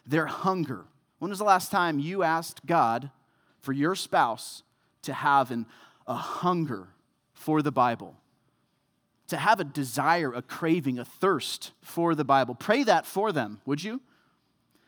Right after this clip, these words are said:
For their prayer time. And hopefully they're doing the same challenge this week. For their battle for holiness. And maybe that's a really good thing for you to ask them, "Hey, is there anything specifically I can pray for you about when I pray for your holiness?"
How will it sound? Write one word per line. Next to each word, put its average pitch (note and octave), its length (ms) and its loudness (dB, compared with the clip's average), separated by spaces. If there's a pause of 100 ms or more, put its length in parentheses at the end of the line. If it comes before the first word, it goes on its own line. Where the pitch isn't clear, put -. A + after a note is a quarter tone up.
(300)
For F3+ 200 0
their E3 240 2
prayer D#3+ 280 2
time. A2 360 -4 (440)
And B2+ 120 -6
hopefully F#3 300 2
they're F3 160 2
doing F3 220 2
the D3+ 40 2
same F3 280 -2
challenge D#3+ 480 -2
this C#3+ 200 -6
week. D#3+ 260 -2 (2000)
For D#3+ 180 0
their E3 180 2
battle F3 720 2
for F#3+ 260 -2
holiness. D#3 600 -2
And C3+ 100 -2
maybe E3 220 2
that's F3 220 2
a E3+ 40 0
really E3+ 200 0
good D#3 200 -2
thing E3+ 280 -2
for C#3+ 160 -4
you C#3+ 240 -4
to D#3 260 -6
ask D3 320 -2
them, A#2 180 -4
"Hey, D#3 120 -2
is C#3 160 -4
there D3+ 100 -4
anything F3+ 400 -8
specifically D#3 800 -6
I C3+ 80 -2
can C#3+ 180 -6
pray C#3 260 -6
for D3 160 -8
you C3 240 -4
about C3 400 -2
when B2+ 120 -6
I B2 80 -6
pray D3 240 -6
for C#3+ 140 -8
your C3 280 -4
holiness?" B2 640 -6